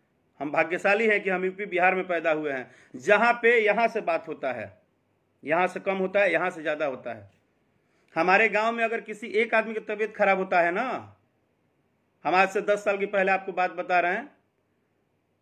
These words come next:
मेरा एक ऐसा गांव था आरा जिला में मोहनपुर, शायद बहुत लोगों को नहीं पता होगा, आज ही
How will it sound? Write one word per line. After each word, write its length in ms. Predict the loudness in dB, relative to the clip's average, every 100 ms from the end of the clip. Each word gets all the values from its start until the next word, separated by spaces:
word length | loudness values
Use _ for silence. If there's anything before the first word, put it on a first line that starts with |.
| _ _ _ -8
मेरा 340 | -2 2 2
एक 200 | 2 2
ऐसा 260 | 0 2 -4
गांव 280 | -2 -4
था 420 | -4 -2 -2 -6 -2
आरा 220 | 0 0
जिला 260 | 0 -4 -4
में 120 | -4
मोहनपुर, 680 | -4 -4 -4 -4 -4 -6 _ _ 0
शायद 240 | 2 2
बहुत 220 | -4 -2 -2
लोगों 140 | -2
को 80 | 0
नहीं 180 | -2 -2
पता 240 | -2 0
होगा, 180 | 2 0
आज 280 | 2 0 0
ही 160 | -8